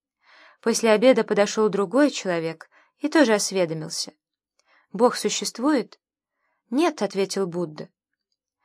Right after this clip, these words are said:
И ближе к вечеру третий человек задал ему тот же самый вопрос: "Бог существует?" "Это тебе решать", — ответил Будда. "Учитель, что за нелепость!" — воскликнул тогда один из его учеников.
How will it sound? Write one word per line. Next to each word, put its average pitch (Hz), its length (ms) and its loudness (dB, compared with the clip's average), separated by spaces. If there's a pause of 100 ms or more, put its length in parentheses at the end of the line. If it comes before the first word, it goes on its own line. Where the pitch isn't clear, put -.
(300)
И 233 120 0
ближе 294 320 6
к - 60 -6
вечеру 262 440 4
третий 247 480 0
человек 202 580 -2 (300)
задал 285 360 8
ему 254 400 2 (200)
тот 294 200 2
же 269 120 2
самый 208 460 2
вопрос: 196 600 -4 (680)
"Бог 247 320 4
существует?" 202 880 -4 (800)
"Это - 220 0
тебе 294 300 4
решать", — 262 420 2
ответил 190 460 -2
Будда. 175 420 -10 (1120)
"Учитель, 226 400 0
что 302 280 2
за 285 100 2
нелепость!" — 233 600 2
воскликнул 190 540 -2
тогда 185 440 0 (280)
один 202 340 2
из 220 120 0
его 190 200 0
учеников. 175 800 -8